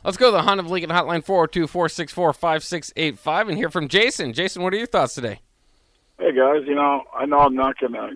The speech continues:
Speaker 2: get you, uh, to change your mind easily on this, Bach, but, uh, to me, the bigger the playoff, the better. If it was a sixteen-team playoff, and let's say Coastal Carolina was fifteenth or Boise State was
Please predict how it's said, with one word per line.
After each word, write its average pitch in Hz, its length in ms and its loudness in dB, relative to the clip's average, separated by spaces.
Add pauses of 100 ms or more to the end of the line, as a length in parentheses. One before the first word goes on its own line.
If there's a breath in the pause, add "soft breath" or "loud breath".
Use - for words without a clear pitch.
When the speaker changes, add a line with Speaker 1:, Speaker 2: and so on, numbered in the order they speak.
Speaker 2:
get - 220 -2
you, 127 80 2
uh, 104 280 0
to - 240 -16
change 127 180 -4
your 113 80 -12
mind 117 220 -2
easily 120 380 -6
on 104 140 -6
this, 98 200 -12
Bach, 117 340 -2
but, - 220 -6 (540)
uh, 113 180 -2
to 131 140 -6
me, 156 200 0
the 135 80 -2
bigger 135 360 2
the - 60 -16 (120)
playoff, 120 380 4
the 95 40 -18
better. 117 360 2
If - 100 -8
it 127 60 2
was 127 160 2
a 117 120 -8
sixteen-team 131 800 -2
playoff, 120 460 6
and 117 140 -10
let's 120 160 -4 (100)
say 117 220 4 (600)
Coastal 135 300 2
Carolina 123 640 4
was 117 120 -6 (120)
fifteenth 120 580 -2 (220)
or 101 100 -10
Boise - 540 2
State 117 280 -2
was - 140 -10